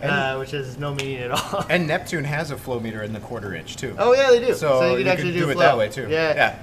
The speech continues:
Speaker 2: So, like, especially, uh, if you get, the flow meter gets really handy if you, say, have tested your water with little test strips and you found out,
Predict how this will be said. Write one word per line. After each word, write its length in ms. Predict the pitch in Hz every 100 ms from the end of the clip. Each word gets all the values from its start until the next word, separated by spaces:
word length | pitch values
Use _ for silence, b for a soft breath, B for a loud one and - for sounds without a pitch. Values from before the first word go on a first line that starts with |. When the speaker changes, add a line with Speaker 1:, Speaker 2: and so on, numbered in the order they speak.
| B B
Speaker 2:
So, 400 | - 214 220 220 214
like, 180 | 202
especially, 560 | 208 - 277 285 277 202
uh, 200 | 190 170
if 240 | 170 160 185
you 60 |
get, 60 | 175
the 60 | 160
flow 240 | 180 233
meter 240 | 254 220 165
gets 240 | 165 -
really 440 | 143 160 160 147
handy 560 | 143 143 147 143 143 147
if 140 | 139
you, 160 | 143 139
say, 480 | 127 156 147 139 135 -
have 300 | 139 143 120
tested 600 | 160 156 156 170 165 143
your 260 | 151 151 147
water 320 | 135 135 139
with 100 | 135
little 140 | 143
test 300 | 135 147 139
strips 300 | - 143 131
and 80 | 139
you 40 | 127
found 360 | 151 147 143
out, 240 | 143 143